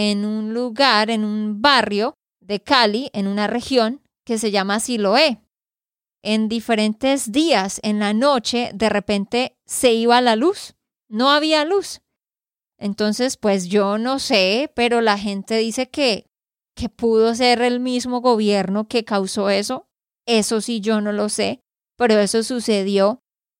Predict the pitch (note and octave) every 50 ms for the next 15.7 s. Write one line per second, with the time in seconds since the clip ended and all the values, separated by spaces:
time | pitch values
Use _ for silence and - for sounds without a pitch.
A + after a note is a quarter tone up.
0 | _ _ - A#3+ B3 B3 B3 A#3+ A#3+ A3 A#3 A#3 B3+ C4+ B3+ C4+ B3 A#3 A3+ A3
1 | C4 B3 B3 B3+ A#3+ - - - _ - A#3 A#3+ C4 C4+ C#4 C4 - - C4 B3+
2 | - C4+ A#3 A3 G#3+ G#3 G3+ G#3+ B3+ C4+ B3+ B3 B3 A#3 - A#3+ B3 - B3 A3
3 | G#3+ G3 F#3+ G3 - - - G#3 G3+ G3 F#3+ G3+ G#3 A3+ A3+ A#3 A#3 A#3+ A#3+ B3+
4 | A#3+ A#3+ A#3+ A#3 A#3+ C4 D#4+ F#4 - - - A3+ G#3 G3 G3 - - - - _
5 | _ _ _ _ _ _ _ _ _ _ _ _ _ _ - - G#3+ G#3 G#3 G#3+
6 | G#3 G#3+ G#3 A3 B3 C#4 - - G#3+ G#3+ G#3+ G#3+ A3 A3 A3+ A#3 B3+ B3 - -
7 | A#3+ A3 G#3+ G#3 - G#3 G3 F#3+ F#3+ F#3+ G3 G3 G3 - - C#4+ E4 E4+ - -
8 | - G#3 G3+ G3 - - G3+ F#3 F#3 F#3+ F#3 F#3 F#3 - - - G3+ G#3 G3 G3
9 | G3+ - A3+ A3 A3+ - A#3 G#3+ G#3 G3 F#3+ F#3 F3+ F#3 F#3 A3 D4+ E4 - -
10 | _ _ _ _ _ _ _ _ _ _ - G3+ G#3+ G#3 G#3 G3 F#3 - _ _
11 | _ _ _ _ - - A3+ A3 A3 A3 G#3 - A3+ A3 G#3 G3 F#3+ F#3+ F#3+ G3
12 | G3 G3+ A3+ C4+ D4 - - - G#3+ G#3 G#3 G#3 A3 B3 D4+ D#4+ E4 D#4 D4 C#4+
13 | C#4+ C#4 C4 B3+ B3 A#3 A#3 - A#3 A3 A3 A3+ G#3+ G3+ G3 _ - - - -
14 | - - - _ - A3 G#3+ G#3+ G#3+ G#3 G#3 G#3+ G#3+ G#3+ G#3 G#3 G3+ G3+ G3 F#3+
15 | F#3 - G3 F#3+ F#3+ G3+ F#3+ F3+ - G3 - - - -